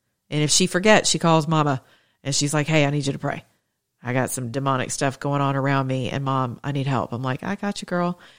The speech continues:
And that's how we pray. That's how we handle business in our house. I go to my father. I'm like, "This sucker's too big. And this deception in my life is too big. And I've agreed with devils and I need you. I'm sick.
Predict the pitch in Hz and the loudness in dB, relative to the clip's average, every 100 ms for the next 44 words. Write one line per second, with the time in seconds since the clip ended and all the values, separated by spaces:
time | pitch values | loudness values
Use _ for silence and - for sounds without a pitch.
0 | _ - 147 190 240 214 190 233 196 - | _ -8 -2 0 4 4 4 2 2 2
1 | 226 208 208 233 233 160 139 143 - 143 | 2 2 4 4 4 4 2 0 -2 -2
2 | 139 135 131 160 - - _ _ _ _ | 0 0 -2 -4 -6 -8 _ _ _ _
3 | _ _ 180 202 202 202 202 196 202 180 | _ _ 2 4 6 4 4 4 4 2
4 | 160 139 151 - 165 143 143 147 139 135 | 2 2 0 0 -2 -2 -2 -2 2 2
5 | 110 - _ _ _ _ _ _ _ _ | 0 -6 _ _ _ _ _ _ _ _
6 | _ _ _ _ 147 151 - 143 170 160 | _ _ _ _ -2 -2 0 2 2 2
7 | 170 160 156 156 156 147 - 156 151 147 | -2 0 2 2 2 -2 -2 2 2 4
8 | 147 127 143 151 143 151 151 147 143 147 | 2 2 0 0 2 2 2 0 2 4
9 | 143 147 143 139 143 156 160 139 120 110 | 4 2 0 -2 -2 0 0 0 -4 -6
10 | - _ _ _ 139 131 - 165 165 - | -14 _ _ _ -4 0 2 4 4 0